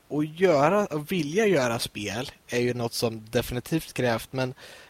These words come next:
har man spelat mycket spel så har man en viss fördel. Man har fördelen att man har spelat många spel, då har du en väldigt stor, eh, kunskapsbas att gå tillbaka på och igenom, eh,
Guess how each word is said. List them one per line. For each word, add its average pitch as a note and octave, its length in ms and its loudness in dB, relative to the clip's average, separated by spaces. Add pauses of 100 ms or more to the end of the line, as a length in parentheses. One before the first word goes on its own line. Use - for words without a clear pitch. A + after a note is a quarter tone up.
(160)
har E3+ 220 2
man E3+ 160 2
spelat D#3+ 440 2
mycket A#3 280 -4
spel B2+ 280 -2
så C#3+ 160 -6
har G3 320 0
man F3+ 200 0
en C#3 240 -4
viss F#3 280 -4
fördel. B2 680 2
Man C#3 140 0
har D3+ 180 2
fördelen C3+ 480 2
att C3 180 -4
man C3 100 -4
har B2+ 80 -2
spelat C3 360 -2
många C#3 240 -2
spel, A#2 260 -6
då A#2 80 -2
har C3 80 2
du C#3 60 -2
en C3+ 60 -4
väldigt C3 220 -2
stor, A#2+ 580 -2 (640)
eh, - 240 -10
kunskapsbas A#2 1080 -2
att A2 60 -10
gå B2 80 -2
tillbaka C3 520 0
på A2+ 240 -6
och A#2 100 -4
igenom, A2 540 -2
eh, G#2+ 160 -6